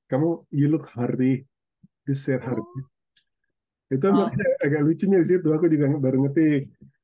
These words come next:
Speaker 1: akhir-akhir sih.
Speaker 2: Jadi bilangnya Harry atau Hari? Hari.
Speaker 1: Hari.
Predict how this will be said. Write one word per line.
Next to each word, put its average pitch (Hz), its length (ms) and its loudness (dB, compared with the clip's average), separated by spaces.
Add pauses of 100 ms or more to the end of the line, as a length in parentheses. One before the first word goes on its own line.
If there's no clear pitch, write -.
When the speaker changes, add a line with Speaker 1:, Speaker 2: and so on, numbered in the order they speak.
(120)
Speaker 1:
akhir-akhir 135 460 -2
sih. 123 140 -4 (1600)
Speaker 2:
Jadi 233 240 -2
bilangnya 277 320 -4
Harry 254 320 -2
atau 285 160 -6
Hari? 208 480 -8
Hari. 208 400 -10 (800)
Speaker 1:
Hari. 113 400 -4